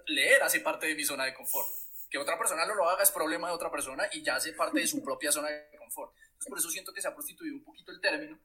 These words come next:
porque entonces ahora hay un montón también de gente y de pseudogurús por ahí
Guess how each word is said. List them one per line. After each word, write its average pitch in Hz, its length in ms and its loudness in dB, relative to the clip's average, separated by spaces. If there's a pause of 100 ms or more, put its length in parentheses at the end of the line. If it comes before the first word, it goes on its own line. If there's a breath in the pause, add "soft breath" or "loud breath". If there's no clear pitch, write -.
(320)
porque 156 240 -4
entonces 143 400 0
ahora 156 260 4
hay 147 80 2
un 151 140 -4
montón 160 340 -6
también 170 300 -2
de 160 100 -4
gente 165 300 -4
y - 40 -12
de 165 120 -2
pseudogurús 127 560 -4
por 175 140 -4
ahí 175 340 -2